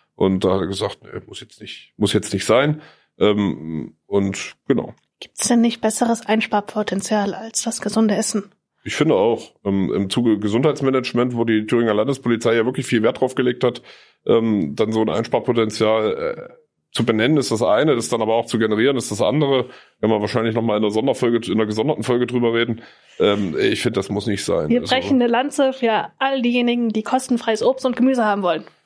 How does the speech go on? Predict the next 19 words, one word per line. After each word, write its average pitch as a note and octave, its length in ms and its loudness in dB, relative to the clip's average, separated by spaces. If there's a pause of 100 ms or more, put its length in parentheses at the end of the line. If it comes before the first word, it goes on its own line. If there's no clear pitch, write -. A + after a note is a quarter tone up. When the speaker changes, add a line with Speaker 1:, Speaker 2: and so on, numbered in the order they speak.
(100)
Speaker 1:
Genau D#3 260 2
so. C3 220 -2 (500)
Speaker 2:
<laughs> - 520 -8
Gut, G4+ 240 0
Fabian, D4 360 2
ich C4 120 -6
glaube, C#4+ 280 2
damit C#4+ 300 0
sind D4 260 -2
wir C4 200 2
heute C#4+ 240 0
ein B3 100 4
bisschen C4+ 260 0
über C4 160 0
der C4 100 2
Zeit, D4 260 -2
aber A#3+ 400 0
dennoch C#4+ 440 0
auch C4+ 340 -2